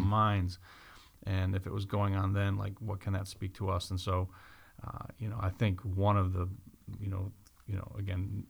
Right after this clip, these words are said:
Speaker 2: there's nowhere in the Bible where it's called Holy Week. You know,
Speaker 1: Right.
Speaker 2: we, we've labeled it that, but it's, you know, the, the most holy person, the most holy event, the death and resurrection of Jesus, and the events leading up to it. I just wanna know it really well. Um, so that's one reason.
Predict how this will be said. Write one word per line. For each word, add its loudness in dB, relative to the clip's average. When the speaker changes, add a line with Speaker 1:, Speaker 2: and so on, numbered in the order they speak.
Speaker 2:
there's -2
nowhere 6
in 6
the 6
Bible 4
where 2
it's -6
called 0
Holy 0
Week. -12
You -6
know, -2
Speaker 1:
Right. 0
Speaker 2:
we, 0
we've -4
labeled 2
it -4
that, -6
but -4
it's, -6
you 0
know, 2
the, -2
the -4
most -2
holy 0
person, -4
the -2
most -2
holy -2
event, -2
the -4
death -8
and -4
resurrection -4
of -4
Jesus, -6
and -8
the -4
events -4
leading -2
up -4
to -6
it. -2
I -2
just -8
wanna 2
know 2
it 0
really -2
well. -4
Um, 4
so 2
that's 6
one 8
reason. 4